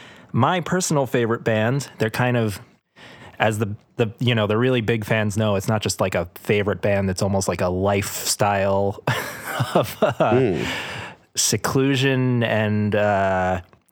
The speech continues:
Speaker 2: Would you say they're my favorite band as
Speaker 1: I
Speaker 2: well?
Speaker 1: yeah. Well, so this is kind of what inspired me to do this podcast, is I think,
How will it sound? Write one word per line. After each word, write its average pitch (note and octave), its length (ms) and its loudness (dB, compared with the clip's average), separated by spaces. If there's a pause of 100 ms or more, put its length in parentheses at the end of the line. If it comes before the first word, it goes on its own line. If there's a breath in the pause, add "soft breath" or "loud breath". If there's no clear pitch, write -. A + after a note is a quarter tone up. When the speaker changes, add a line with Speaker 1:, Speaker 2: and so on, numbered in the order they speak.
(380)
Speaker 2:
Would A#2+ 140 2
you D3 80 2
say E3 160 2
they're D#3+ 140 4
my C3 180 2
favorite E3 380 0
band D#3+ 240 2
as B2 80 4
Speaker 1:
I A2 80 4
Speaker 2:
well? C3 220 2
Speaker 1:
yeah. D#3+ 360 2
Well, C#3 160 0
so F#3 160 2
this A3+ 180 0
is G#3 100 0
kind F#3 200 0
of D#3 80 0
what D3+ 160 2
inspired C3+ 480 0
me A#2 80 0
to A2+ 80 0
do A#2 100 2
this G#2+ 140 0
podcast, G2+ 540 -2
is F#2+ 80 -2
I A2+ 100 2
think, A2+ 240 -2